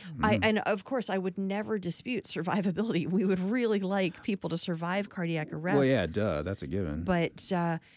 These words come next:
Speaker 1: but there's so much more and the stories are huge. But you were with me. We had a really interesting,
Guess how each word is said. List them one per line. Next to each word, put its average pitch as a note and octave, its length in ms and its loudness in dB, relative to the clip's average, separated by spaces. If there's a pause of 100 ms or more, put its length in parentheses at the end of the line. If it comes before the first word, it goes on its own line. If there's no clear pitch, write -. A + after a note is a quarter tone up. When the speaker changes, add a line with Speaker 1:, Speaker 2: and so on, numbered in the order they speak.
(160)
Speaker 1:
but F#3 200 -2
there's F#3 180 0
so G3+ 380 2
much G3 300 0
more E3 600 -2 (440)
and F#3 180 4
the E3+ 60 2
stories G#3 500 0
are E3 60 -2
huge. G3 360 -4 (200)
But - 120 -8
you C#4 160 2
were F4+ 100 2
with A#3 260 0
me. E3+ 140 2
We G3+ 160 0
had A#3 120 0
a A3 60 0
really F3+ 280 -2
interesting, E3+ 720 -4